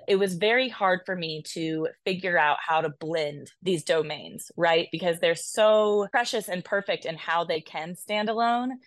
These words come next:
that it's like, okay, I have an hour with my first grader, Johnny. He has six various goals that are all, you know, addressing something very different, very unique to him. And I'm thinking this in my first year,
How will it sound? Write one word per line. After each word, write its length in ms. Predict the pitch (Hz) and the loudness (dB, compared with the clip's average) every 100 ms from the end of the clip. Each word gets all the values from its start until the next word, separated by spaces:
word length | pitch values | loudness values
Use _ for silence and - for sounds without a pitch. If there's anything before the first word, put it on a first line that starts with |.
| _ _ - | _ _ -2
that 120 | 196 | -2
it's 200 | 175 - | -2 -2
like, 280 | 180 165 170 | -2 -2 -2
okay, 220 | 196 190 | -4 -4
I 140 | 165 160 | -2 -2
have 200 | 208 208 | -2 -4
an 120 | - - | -8 -6
hour 640 | 170 180 196 151 151 151 175 | -2 0 0 0 -2 -4 -6
with 320 | 180 165 156 - | -4 -2 -2 -8
my 200 | 165 160 - | -10 -8 -4
first 240 | 180 175 | -4 -4
grader, 300 | 175 160 156 | -4 -4 -4
Johnny. 600 | 156 156 151 143 135 151 _ _ | -6 -6 -6 -8 -12 -16 _ _
He 160 | - 226 | -2 0
has 340 | 220 185 160 - _ _ - - | 2 2 0 -10 _ _ -16 -2
six 320 | 247 262 - - - | -2 -2 -16 -18 -10
various 640 | 175 180 190 180 175 175 147 | 0 2 2 0 -4 -8 -6
goals 560 | 170 180 151 151 143 - - - | 0 0 0 -4 -8 -18 -20 -6
that 100 | 180 | -2
are 160 | 175 - | 0 0
all, 460 | 180 202 214 202 190 | 0 2 2 0 -4
you 120 | 185 | -8
know, 160 | 156 147 | -6 -4
addressing 560 | 175 175 175 185 175 | -4 -4 -6 -6 -14
something 360 | - 160 160 156 | -14 -14 -10 -2
very 300 | 156 208 196 | 0 2 0
different, 640 | 147 170 175 - 151 151 | -2 0 0 0 -4 -4
very 280 | - 160 185 | -2 0 0
unique 500 | 165 156 156 175 180 | -2 -6 -6 -8 -10
to 80 | - | -10
him. 400 | 156 151 143 151 - - - _ _ - 196 | -6 -4 -4 -6 -10 -16 -20 _ _ -10 -2
And 160 | 175 170 - 175 | 0 0 -4 -2
I'm 120 | 170 | -2
thinking 360 | 156 165 151 151 | 0 -4 -2 -2
this 180 | 160 - | -2 -2
in 180 | 165 165 | -4 -4
my 120 | 147 | -4
first 260 | 147 151 - | -2 -2 -4
year, 240 | 151 135 | -4 -4